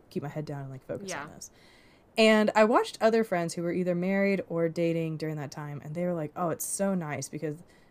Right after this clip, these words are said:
Speaker 1: when I'm, like, really tired, I can call," and they're like, "Yeah, just come over for a meal, we can hang out, and then you can go back to
Speaker 2: Mm-hmm.
Speaker 1: studying," you know? And it's like,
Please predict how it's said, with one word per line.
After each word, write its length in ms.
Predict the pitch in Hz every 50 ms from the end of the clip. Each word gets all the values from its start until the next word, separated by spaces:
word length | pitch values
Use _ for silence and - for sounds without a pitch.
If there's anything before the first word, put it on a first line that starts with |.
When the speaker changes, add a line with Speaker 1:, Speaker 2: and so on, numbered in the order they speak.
| _ -
Speaker 1:
when 140 | 165 165 165
I'm, 140 | 175 196 214
like, 160 | 214 202 190
really 200 | 185 175 165 160
tired, 340 | - - - 165 160 156 156
I 60 | 151
can 120 | - 170 156
call," 360 | - - 170 165 156 156 156
and 120 | 147 151 156
they're 80 | 165 170
like, 180 | 175 170 -
"Yeah, 120 | - 277 262
just 140 | 196 180 -
come 80 | - 175
over 140 | 170 175 180
for 360 | 175 - - 170 165 165 165
a 100 | - -
meal, 240 | 156 156 156 156 156
we 100 | 156 156
can 120 | 147 156 139
hang 200 | - 151 151 147
out, 100 | 143 139
and 80 | - 147
then 100 | 143 143
you 100 | 143 139
can 120 | - 143
go 120 | 143 143 131
back 160 | 131 127 -
to 60 | - 151
Speaker 2:
Mm-hmm. 80 | -
Speaker 1:
studying," 420 | - - 143 - - 185 196 185 -
you 100 | - 170
know? 200 | 160 143 143 143
And 120 | - 156 156
it's 160 | 156 - -
like, 200 | 170 156 147 147